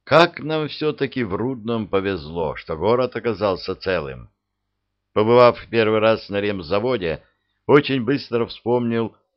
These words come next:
лагеря беженцев в Африке. Только вот там, в отличие от ремзавода, бардак царил. Даже и описать невозможно какой. А здесь... Здесь, м, тихо, если так можно сказать.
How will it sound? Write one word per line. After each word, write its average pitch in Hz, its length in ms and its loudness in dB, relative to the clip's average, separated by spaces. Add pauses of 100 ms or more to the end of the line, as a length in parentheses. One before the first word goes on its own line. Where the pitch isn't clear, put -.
лагеря 107 420 2
беженцев 82 640 -2
в 90 240 -4
Африке. 69 640 -2 (800)
Только 101 340 0
вот 98 320 -6
там, 110 380 0 (340)
в 80 80 -2
отличие 98 540 -2
от 92 100 -4
ремзавода, 98 720 -2
бардак 80 720 -2
царил. 73 560 -8 (380)
Даже 98 320 2
и 104 100 0
описать 90 520 -4
невозможно 92 520 -4
какой. 76 460 -8 (380)
А 73 140 -8
здесь... 107 800 -2 (720)
Здесь, 135 840 -4
м, 170 220 -16
тихо, 120 760 -2
если 107 400 -6
так 107 280 -2
можно 98 360 -4
сказать. 90 720 -4